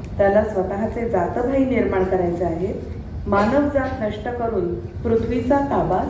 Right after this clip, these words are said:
स्वतःकडे ठेवायचा आहे. शेवटी वामनाला जसं पाताळात ढकलावं लागलं, तसा या वामनाचा देखील स्फोट करून अंत केला जातो. अतिशय सुंदर अशी रहस्यमय कादंबरी आहे.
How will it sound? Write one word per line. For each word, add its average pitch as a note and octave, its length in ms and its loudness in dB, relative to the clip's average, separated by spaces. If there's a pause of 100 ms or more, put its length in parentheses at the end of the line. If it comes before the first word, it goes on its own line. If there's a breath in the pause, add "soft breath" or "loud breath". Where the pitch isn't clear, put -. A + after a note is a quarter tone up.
स्वतःकडे F#3+ 600 2
ठेवायचा E3+ 460 0
आहे. D#3+ 200 -2 (520)
शेवटी A3 600 2 (220)
वामनाला A3+ 680 2
जसं F#3 480 2
पाताळात G#3+ 880 -4
ढकलावं G3 380 2
लागलं, E3 340 0 (560)
तसा A3 400 -2 (180)
या G#3 200 4
वामनाचा F#3+ 580 2
देखील - 540 -2
स्फोट - 560 -2
करून F#3+ 340 2 (240)
अंत G3 280 -4 (280)
केला E3 320 2
जातो. - 580 -4 (380 loud breath)
अतिशय E4 420 4
सुंदर C#4 340 2
अशी D4 300 2
रहस्यमय B3+ 720 0
कादंबरी G3+ 580 0
आहे. F3+ 260 -2